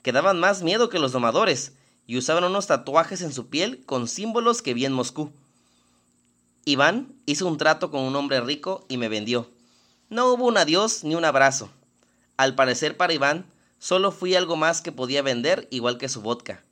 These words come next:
Luego de unos días, llegué a la República Democrática Alemana, y un jefe de la policía me había comprado para ponerme en el patio de su mansión como un regalo para sus hijas.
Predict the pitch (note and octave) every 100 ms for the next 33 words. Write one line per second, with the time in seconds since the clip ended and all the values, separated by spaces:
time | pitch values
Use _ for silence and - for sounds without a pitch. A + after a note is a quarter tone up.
0 | _ _ _ _ _ _ _ _ - C#3
1 | D#3+ D#3+ E3 D3 D#3 G#3 A#3 - - _
2 | _ _ A2+ A2+ A#2+ D3+ D3 C3 A#2+ D3
3 | D#3 D#3+ D#3+ C3+ A#2 G2 C3 C3 A#2+ A#2
4 | A2 A#2+ G#2 - _ _ _ _ _ A#2
5 | D3+ F#3+ F#3 F3+ G3 F3 C#3+ B2 A#2+ A2+
6 | - F#3+ F3+ C3 C#3+ D3+ C#3 C3+ D3 D#3+
7 | F3 D3 B2+ - A2+ B2 C#3+ B2 G#2 C3
8 | C#3 D3+ C3 A#2+ A2+ G#2 G2 G#3+ C4+ -
9 | _ _ _ - C3+ C3+ D#3+ D3 C3+ D3+
10 | B2+ B2 A2+ A2+ B2+ A#2+ G#2 -